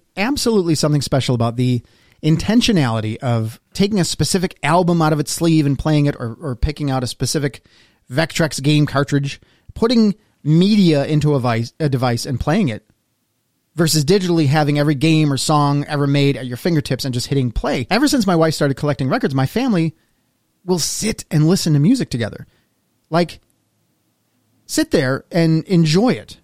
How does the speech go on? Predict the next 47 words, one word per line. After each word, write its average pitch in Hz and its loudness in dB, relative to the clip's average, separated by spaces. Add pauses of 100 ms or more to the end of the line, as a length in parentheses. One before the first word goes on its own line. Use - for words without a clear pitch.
(200)
versus 156 0
it 170 -4
being 160 4
just 143 -2
sort 156 2
of 139 -4 (540)
in 175 2
the 165 2
background, 151 0
the 117 2
way 131 2
it 131 2
is 123 2
when 127 0
we 127 2
play 135 -2
stuff 117 -4
digitally 113 0
on 104 0
the 107 0
various 117 0
smart 123 -4
speakers 110 -4
in 101 -4
our 98 -6
house. 107 -8 (280)
My 160 2
kids 165 0
know 190 4
how 147 2
to 147 0
put 139 0
an 117 -4
album 120 -2
on 135 0
the 120 -4
turntable 175 0
and 120 -4
will 110 -6
just 117 -6
hang 117 -4
out 120 -2
and 160 0
listen. 135 -2 (300)
The 165 2
same 202 2
way 202 0